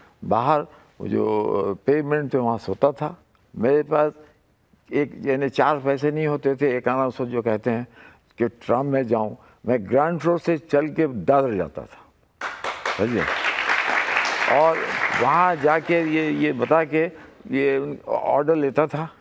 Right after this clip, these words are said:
अच्छा, अब दो तीन ऑर्डर मिलते थे, पैसे जब लेने जाओ, तो उसमें दो तीन कंपनियाँ गायब हो जाती थी, तो वो भी नहीं मिलते थे। कुछ मिले।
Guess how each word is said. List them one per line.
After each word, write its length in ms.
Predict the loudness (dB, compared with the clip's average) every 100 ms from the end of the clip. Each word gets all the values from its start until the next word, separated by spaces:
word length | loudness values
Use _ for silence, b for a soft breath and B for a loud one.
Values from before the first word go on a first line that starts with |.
| B B B -4
अच्छा, 240 | 2 2
अब 60 | 2
दो 200 | 0 0
तीन 220 | 0 2
ऑर्डर 260 | 2 2
मिलते 360 | 0 0 0 0
थे, 220 | 0 -2 -4 B B _
पैसे 280 | 0 2 2
जब 140 | 2 2
लेने 320 | 2 0 2
जाओ, 240 | 4 2
तो 120 | 0
उसमें 200 | -2 0
दो 120 | 0 0
तीन 200 | -2 0
कंपनियाँ 460 | 0 0 0 2
गायब 200 | 2 2
हो 80 | 2
जाती 300 | 0 -2 -6
थी, 180 | -8 -18 _ b b b -4
तो 60 |
वो 200 | 2 2
भी 120 | 2
नहीं 140 | 0 -2
मिलते 260 | 0 0
थे। 140 | 0 0
कुछ 260 | -2 -2
मिले। 260 | 0 0